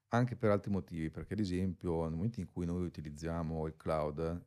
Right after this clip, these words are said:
e lo utilizziamo nella sua vera definizione, quindi un qualcosa che è on demand, on-prem-, ehm, on, eh, diciamo, on auto provisioning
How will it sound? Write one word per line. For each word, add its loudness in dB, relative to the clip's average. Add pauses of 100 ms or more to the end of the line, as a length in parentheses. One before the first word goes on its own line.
e -6
lo -4
utilizziamo -2
nella 0
sua -4
vera 0
definizione, -4
quindi -2
un -4
qualcosa -2
che -4
è 0
on -2
demand, 2 (180)
on-prem-, -2
ehm, -2
on, -2
eh, -2
diciamo, -4
on 2
auto 0
provisioning 2